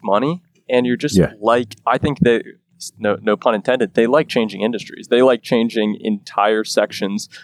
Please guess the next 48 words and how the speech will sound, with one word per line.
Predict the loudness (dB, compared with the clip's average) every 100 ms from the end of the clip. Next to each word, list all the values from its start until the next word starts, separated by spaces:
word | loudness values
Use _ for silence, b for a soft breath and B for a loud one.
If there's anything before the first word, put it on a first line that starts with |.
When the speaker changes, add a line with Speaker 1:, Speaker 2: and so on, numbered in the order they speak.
| B -18
Speaker 1:
of | -8
how | 0 2 4
Speaker 2:
Yeah. | 4 0 _
Speaker 1:
businesses | 2 2 0 -2 0
work | 0 2
just | 0 0
for | 0
fun, | 0 0 0 -2 -4
just | -2 0
'cause | 0
they're | 2 4
like, | 4 0 -2
"Oh, | 0
I | 2 -2
think | -2
I | -2
can." | -2 -4 -4
And | 0
now, | 0 -2 -8 B B
obviously, | -8 -6 -2
it's | -2 -2
still | 2 4
in |
the | 2
food | 2 4
industry, | 4 2 -6
but | -6 -2
Burger | 0 0
King's | -2 0
big | 0
enough | 0 0 -2
where |
it's | -6
like, | -6 -2
"I | -2
could | -2 -4
change | -4 -6 -6
a | -8
massive | -6 -6 -6 -6
corporation." | -2 -2 0 -2 -2
I | 0
think | 0
they | 0
just | -2 -2
find | -2 -2
fun | 0 2
in | 2
that. | 2 0